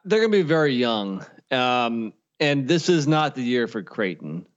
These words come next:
Uh, you know, give them a pass. They've been, look, they've been dancing for what? I, I don't know how many years in a row, but, um, Greg McDermott has his program at a very nice place. And with that ki-,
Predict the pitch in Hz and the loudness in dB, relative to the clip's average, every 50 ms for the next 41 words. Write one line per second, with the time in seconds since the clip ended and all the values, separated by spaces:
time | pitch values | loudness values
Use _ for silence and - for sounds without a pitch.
0 | _ - 113 110 107 107 110 107 135 135 123 117 117 104 143 165 151 170 175 160 | _ -6 -2 -2 0 0 -2 -2 -2 -2 -2 0 0 0 0 0 2 2 0 2
1 | 131 - 160 139 131 139 135 131 - - 143 156 156 147 147 196 196 190 175 165 | 2 0 0 2 2 0 0 -2 -2 0 0 0 0 0 0 0 2 2 0 0
2 | 165 151 - - _ _ _ - 170 143 120 127 175 185 190 156 123 98 104 123 | -2 -4 -6 -14 _ _ _ -2 0 0 2 2 2 2 2 0 0 0 0 0
3 | 127 147 190 - - 104 92 82 - 107 104 92 95 107 107 92 82 80 - 92 | 0 0 -2 -4 -6 -8 -8 -6 -6 -6 -6 -4 -2 -2 -2 -2 -2 -2 -2 -2
4 | 101 - - 110 117 120 117 113 107 117 127 117 110 104 101 107 113 110 101 110 | -2 -2 -2 -2 0 0 0 0 0 0 0 0 0 0 0 2 0 0 0 0
5 | 107 98 98 104 107 107 104 98 87 82 104 101 95 90 - _ _ _ _ _ | 0 0 0 2 2 2 0 0 0 0 0 0 -2 -4 -8 _ _ _ _ _
6 | _ _ - 113 113 113 110 107 104 101 95 90 87 - _ _ _ _ _ - | _ _ -2 0 0 2 2 0 0 0 -2 -4 -4 -6 _ _ _ _ _ -6
7 | - 139 165 214 214 208 165 131 165 160 160 147 139 123 131 139 143 135 120 120 | -2 0 0 2 2 0 0 0 0 0 0 0 0 0 0 0 -2 -2 -4 -8
8 | 98 - - 135 127 123 98 110 117 110 107 104 101 95 85 85 92 123 135 131 | -8 -4 -2 0 0 0 0 -2 -2 0 0 0 -2 -2 -4 -2 -2 0 0 2
9 | 123 113 113 113 110 101 - - - - 113 104 98 98 95 87 - - - _ | 0 0 0 0 -2 -2 -4 -6 -4 -2 0 0 0 0 0 -2 -6 -10 -12 _
10 | _ _ _ _ _ _ _ _ _ _ - 165 170 175 175 170 160 151 131 - | _ _ _ _ _ _ _ _ _ _ -2 0 0 2 0 0 -2 -2 -4 -8
11 | - _ _ - - 156 156 151 - 180 190 180 - 160 175 175 180 185 | -12 _ _ -6 -2 -2 0 0 0 0 0 -2 -2 -2 0 0 0 -2